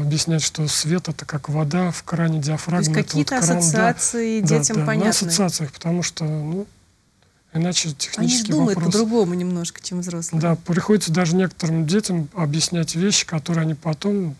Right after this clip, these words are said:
Speaker 1: будут только проходить по физике или по математике в дальнейшем. А мы уже, из-, изучая фототехнику, там, уже это начинаем заранее проходить, или там в компьютерных технологиях, те же отрезки и прочее, которые они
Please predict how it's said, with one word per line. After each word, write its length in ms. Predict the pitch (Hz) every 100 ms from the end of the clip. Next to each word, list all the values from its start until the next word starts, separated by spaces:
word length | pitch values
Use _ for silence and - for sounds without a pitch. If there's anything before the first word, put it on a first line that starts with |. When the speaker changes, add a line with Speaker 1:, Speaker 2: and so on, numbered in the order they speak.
| -
Speaker 1:
будут 360 | 151 165 147 139 -
только 260 | 143 131
проходить 540 | 151 151 160 156 143 -
по 160 | 147
физике 420 | - 151 143 139
или 100 | 147
по 160 | 135 139
математике 600 | 143 143 160 170 - 139
в 60 | 139
дальнейшем. 520 | 156 156 139 - 135 _ _ _ _ _ -
А 60 |
мы 100 | 180
уже, 320 | 190 170 170 151 143
из-, 240 | 156 143 - _
изучая 500 | 165 156 - 165 143 131 _ _ _
фототехнику, 680 | 165 - - 202 180 160 -
там, 240 | 147 139 - - - - - - _ -
уже 140 | 156
это 180 | 175 -
начинаем 340 | 151 - 160 156
заранее 340 | 160 156 139
проходить, 520 | - 135 151 147 143
или 60 | 147
там 160 | 151
в 60 | 139
компьютерных 580 | - 143 147 147 139 135
технологиях, 440 | - 147 143 135
те 160 | - 160
же 120 | 147
отрезки 480 | 147 165 185 - -
и 60 | 135
прочее, 360 | 156 165 -
которые 300 | - 139 151
они 140 | 151